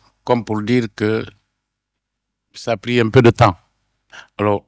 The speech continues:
c'est pour ça, moi, je vais vous poser des questions précises auxquelles vous allez, s'il vous plaît,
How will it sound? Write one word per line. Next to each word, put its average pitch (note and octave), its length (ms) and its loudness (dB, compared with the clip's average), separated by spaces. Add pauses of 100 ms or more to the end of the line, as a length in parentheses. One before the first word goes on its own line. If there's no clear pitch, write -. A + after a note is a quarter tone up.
c'est B2 140 -8
pour A#2+ 160 -8
ça, C#3+ 180 2
moi, C3+ 240 0
je B2+ 120 0
vais C3 140 0
vous A#2 200 -6
poser C3 440 -2
des A#2+ 160 -4
questions A2+ 560 -4 (140)
précises C#3 580 2 (460)
auxquelles C3 300 0
vous A2 200 -4
allez, B2+ 400 0
s'il - 360 -4
vous C3+ 160 0
plaît, B2+ 380 2